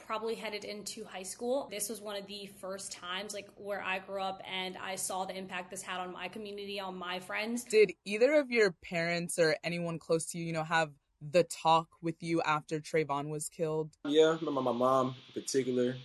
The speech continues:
Speaker 3: um, being especially worried. You know, I was a young black man. I was about twenty-one, twenty-two at the time. And when it happened, she just was worried about what could happen to me or, you know, this stand your ground law that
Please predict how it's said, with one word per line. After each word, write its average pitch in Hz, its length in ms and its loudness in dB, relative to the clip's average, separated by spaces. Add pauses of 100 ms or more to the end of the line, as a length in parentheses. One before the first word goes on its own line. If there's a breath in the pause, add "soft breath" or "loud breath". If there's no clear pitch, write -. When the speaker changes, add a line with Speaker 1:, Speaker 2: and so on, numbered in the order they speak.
(120)
Speaker 3:
um, 101 460 -6
being 110 420 -6 (100)
especially 120 540 0
worried. 113 480 2 (220)
You 113 80 -8
know, 104 120 -6
I 101 40 -8
was 98 180 -8
a 98 60 -10
young 107 240 -6
black 104 260 -6
man. 104 160 -6
I 107 80 -6
was 107 140 -6
about 98 240 -6
twenty-one, 113 400 -4
twenty-two 110 420 -6
at 107 60 -6
the 101 60 -12
time. 101 440 -6 (480)
And 101 420 -6 (100)
when 107 120 -8
it 104 100 -6
happened, 113 520 -2 (420)
she - 160 -6
just 120 220 -2
was 104 100 -8
worried 113 200 4
about 107 420 -4 (320)
what 120 180 0
could 117 80 -6
happen 117 220 -4
to 104 100 -8
me 113 400 -2
or, 98 220 -2 (400)
you 123 100 -4
know, 113 120 -2
this 107 200 -6
stand 123 300 -2
your 110 80 -4
ground 120 400 0
law 120 380 2
that 110 360 -2